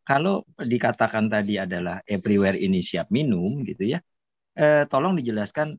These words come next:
terkait kandungan oksigen dan P H-nya. Karena dalam presentasi tidak diberikan, eh, data itu, gitu. Jadi, eh, terkait dengan kompetitornya,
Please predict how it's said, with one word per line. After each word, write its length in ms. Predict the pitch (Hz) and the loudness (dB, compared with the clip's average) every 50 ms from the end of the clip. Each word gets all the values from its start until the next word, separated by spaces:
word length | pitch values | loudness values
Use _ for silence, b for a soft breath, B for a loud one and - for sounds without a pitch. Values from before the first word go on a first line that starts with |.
| _ _ | _ _
terkait 400 | - 117 - - 120 135 139 - | -12 -6 -2 0 0 0 0 0
kandungan 480 | - 123 113 107 107 104 104 101 95 101 | 0 2 4 4 4 2 0 0 -2 -4
oksigen 480 | 98 - - 123 110 101 123 127 123 113 | -6 -6 -4 -4 -2 0 0 2 2 2
dan 160 | 107 110 110 | 2 2 0
P 80 | 131 | 0
H-nya. 560 | 127 127 147 165 - - 143 120 113 92 87 - - _ _ _ _ - | -2 0 -2 -2 -2 -2 -2 -2 -2 -2 -4 -8 -14 _ _ _ _ -6
Karena 160 | 117 123 143 | -4 -2 0
dalam 240 | 143 123 117 113 113 | 2 2 2 2 2
presentasi 560 | 117 123 117 131 123 123 123 127 123 - 170 | 0 -2 -2 -2 -2 0 0 -2 0 -2 -2
tidak 240 | - 147 123 113 101 101 104 | 0 0 0 2 2 4 4
diberikan, 640 | 107 98 104 117 135 135 - 131 113 107 104 98 101 _ b b b b - | 2 2 2 0 -2 -2 -2 0 0 0 0 -2 -6 _ b b b b -8
eh, 360 | 110 104 101 101 98 98 98 95 | -6 -4 -4 -2 -2 -2 -2 0
data 320 | 92 95 92 90 - - - 101 | 0 0 0 -2 -4 -8 -6 -6
itu, 400 | 98 139 147 - - 123 143 - _ _ _ _ _ _ | -6 -6 -6 -6 -4 -6 -6 -6 _ _ _ _ _ _
gitu. 320 | - - - - 120 175 - _ _ _ _ _ _ _ _ _ _ _ _ _ _ _ - | -16 -12 -10 -10 -10 -10 -12 _ _ _ _ _ _ _ _ _ _ _ _ _ _ _ -8
Jadi, 560 | 101 95 92 104 117 127 131 139 139 135 - | -6 -2 0 0 0 2 2 0 -2 -4 -6
eh, 320 | - - 110 107 107 101 | -10 -12 -10 -8 -8 -6
terkait 400 | - - 101 104 - 110 110 107 | -2 -2 -2 0 2 0 0 0
dengan 240 | 98 107 107 104 104 | 0 0 0 0 0
kompetitornya, 960 | - 110 104 101 - - - 107 - - 123 120 131 123 104 98 95 117 139 | 0 0 -2 -2 -2 -2 -4 -2 0 0 0 2 2 2 2 2 0 -2 -4